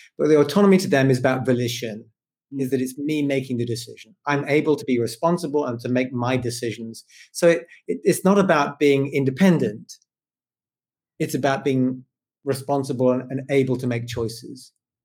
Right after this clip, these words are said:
Speaker 1: So I can be in a collective, in a, in a group, and that's wonderful, but I'm, the way I make choices for my behaviors are my choices. I just make them in the line of my va-, what I want to do yet.
Speaker 2: Mm.
Speaker 1: So autonomy is, is for them is that, is the, is that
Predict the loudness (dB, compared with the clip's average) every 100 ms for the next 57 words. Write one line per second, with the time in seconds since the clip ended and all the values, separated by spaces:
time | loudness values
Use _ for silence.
0 | _ _ _ _ -2 -2 0 0 0 -2
1 | -4 -6 -8 -8 -6 -8 -6 -4 0 4
2 | 4 2 -4 _ _ _ _ _ -6 -6
3 | -4 -6 -6 -6 -8 -6 -6 -4 -6 -6
4 | -14 _ -2 0 2 0 -2 0 2 2
5 | 0 0 0 0 2 2 0 -2 -8 -14
6 | -20 _ _ _ _ _ _ -4 0 0
7 | -2 -4 -10 -12 -16 -20 -20 _ -2 0
8 | 0 0 -2 -2 -2 0 0 -2 -4 -6
9 | _ _ -12 -8 -8 -8 -10 -8 -6 -2
10 | -2 -4 -2 -2 -2 -8 -16 _ _ _
11 | -8 -8 -8 _ _ _ _ -4 0 2
12 | 2 4 4 2 -2 -8 -6 -6 -6 -6
13 | -6 -8 -8 -14 -6 -6 -6 -14 _ -14
14 | -6 -4